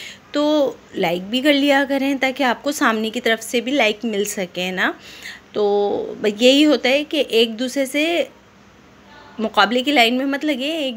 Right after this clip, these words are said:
दूसरे का साथ दें इस मुकाबले के अंदर, ताकि, क्योंकि सबको ही अपनी अपनी मंजिल की जानिब बढ़ना है। तो बस अल्लाह पाक सबको कामयाब करे। मेरी दुआ यही है कि जिस तरह से, क्योंकि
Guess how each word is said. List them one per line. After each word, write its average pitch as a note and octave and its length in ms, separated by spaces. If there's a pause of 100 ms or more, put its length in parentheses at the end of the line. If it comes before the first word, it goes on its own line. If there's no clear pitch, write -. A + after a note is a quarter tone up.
दूसरे B3 320
का D4 160
साथ A#3 540
दें A3+ 260
इस - 160
मुकाबले G3 440
के E3+ 140
अंदर, - 340 (500)
ताकि, G#3+ 260
क्योंकि B3+ 360
सबको C4 360
ही B3+ 180
अपनी D#4 220
अपनी A3+ 200
मंजिल A3 340
की A3+ 120
जानिब G3+ 360
बढ़ना G3 300
है। A#3+ 260 (440)
तो B3+ 280
बस C4 320
अल्लाह A#3+ 280
पाक A#3+ 240
सबको C#4 320
कामयाब B3+ 520
करे। C#4 280
मेरी A#3+ 260
दुआ A3+ 200
यही A#3 460
है C4 220
कि C4 180
जिस A#3 240
तरह A#3 300
से, B3+ 200 (580)
क्योंकि D#4 260